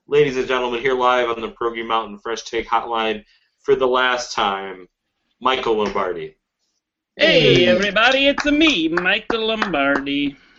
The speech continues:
Speaker 1: Oh.
Speaker 3: Welcome back.
Speaker 2: Ah, yes.
Speaker 1: All right, well, glad to have you with us, Mister Lombardi. Uh,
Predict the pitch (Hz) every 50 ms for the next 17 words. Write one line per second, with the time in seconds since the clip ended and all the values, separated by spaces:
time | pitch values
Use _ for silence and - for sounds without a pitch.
0 | _ _ _ - 92 139 214 156 220 110 107 - - - 139 135 117 101 92 92
1 | - - - - - _ _ _ _ _ _ _ _ _ _ _ _ _ _ _
2 | _ _ _ _ _ _ _ _ _ _ _ _ _ _ _ _ _ 135 131 127
3 | 127 127 123 123 123 123 123 123 - - _ _ _ _ _ _ _ _ _ _
4 | _ _ _ _ _ - 104 107 104 107 - - 117 117 117 117 117 113 110 110
5 | 107 131 143 143 143 147 151 147 143 135 135 131 131 131 135 123 123 120 117 123
6 | 123 123 123 120 113 110 - - - 117 110 - - 117 110 107 104 104 107 110
7 | 110 110 104 107 107 104 98 - _ _ _ _ _ _ _ _ _ _ _ _
8 | _ _ _ - 120 113 113 113 110 110 107 104 -